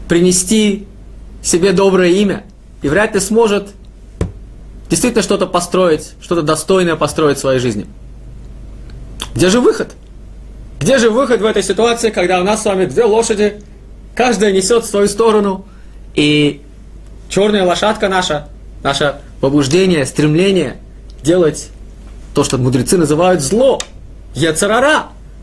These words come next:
То есть, на самом-то деле, наши естественные и природные инстинкты, которые, если их не ограничивать, и если не пытаться как-то их контролировать, то лошадь это понесет во весь опор. Что же нам делать?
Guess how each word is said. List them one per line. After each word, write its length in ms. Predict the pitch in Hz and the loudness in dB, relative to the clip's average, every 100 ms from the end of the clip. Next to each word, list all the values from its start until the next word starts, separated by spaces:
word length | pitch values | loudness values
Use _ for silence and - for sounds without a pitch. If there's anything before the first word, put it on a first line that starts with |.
| - - | -12 0
То 120 | 190 | 2
есть, 120 | 196 | 2
на 100 | 185 | 0
самом-то 320 | 180 294 285 | 2 2 2
деле, 200 | 240 254 | 2 2
наши 280 | 226 285 - | 2 0 0
естественные 580 | 233 226 294 294 277 254 | -2 0 0 0 0 -2
и 60 | 214 | 2
природные 500 | 233 262 277 254 254 | 2 2 2 2 0
инстинкты, 560 | 240 - 294 269 214 | 0 0 0 2 0
которые, 440 | - 151 226 247 220 | -2 -2 0 2 2
если 240 | 233 240 | 0 -2
их 80 | 233 | -2
не 80 | 220 | 0
ограничивать, 760 | 190 202 220 269 269 175 - - - - - | 0 -2 -2 0 0 -2 -6 -20 -20 -20 -6
и 60 | 151 | -2
если 340 | 165 247 240 | 0 0 2
не 100 | 208 | 0
пытаться 440 | 202 185 233 233 - | 0 0 0 0 -2
как-то 280 | 202 - | -2 0
их 80 | 196 | -2
контролировать, 680 | 202 190 202 262 269 247 - - - - - - | 0 0 0 2 0 -2 -6 -18 -20 -20 -18 -4
то 120 | 175 | 2
лошадь 320 | 226 285 277 | 4 2 0
это 140 | 277 277 | -2 0
понесет 440 | 262 262 277 277 | 0 0 2 2
во 100 | 277 | 2
весь 200 | 262 269 | 2 0
опор. 520 | 254 - 269 - - - - - - - | -2 2 2 2 -4 -20 -20 -4 -4 -4
Что 160 | - 196 | -4 -2
же 60 | 180 | 0
нам 140 | 175 | -2
делать? 440 | 220 277 - - | 0 0 -2 -8